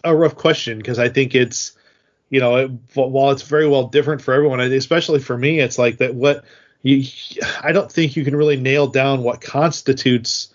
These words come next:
um, a-, as, as a, you know, as a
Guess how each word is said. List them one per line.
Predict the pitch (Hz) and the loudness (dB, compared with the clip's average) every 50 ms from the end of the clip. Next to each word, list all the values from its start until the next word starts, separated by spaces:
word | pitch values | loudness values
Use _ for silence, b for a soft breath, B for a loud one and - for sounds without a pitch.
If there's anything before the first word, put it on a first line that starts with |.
| b b b b b b _ - 113 | b b b b b b _ -10 -4
um, | 117 120 117 117 113 113 110 110 110 107 101 95 _ - _ _ _ _ _ _ _ _ _ _ _ _ _ _ _ _ _ _ _ _ | 0 2 4 4 4 4 4 2 -2 -6 -10 -12 _ -20 _ _ _ _ _ _ _ _ _ _ _ _ _ _ _ _ _ _ _ _
a-, | - 180 - - 147 143 - | -8 -6 -2 -2 -2 0 0
as, | 147 143 143 135 127 - - | 2 0 0 0 0 -4 -2
as | 135 135 135 127 110 131 | 0 0 0 2 2 0
a, | 131 123 117 | 0 0 0
you | 135 135 | 2 2
know, | 131 123 117 | 2 4 4
as | 120 123 107 | 4 4 4
a | 135 | 4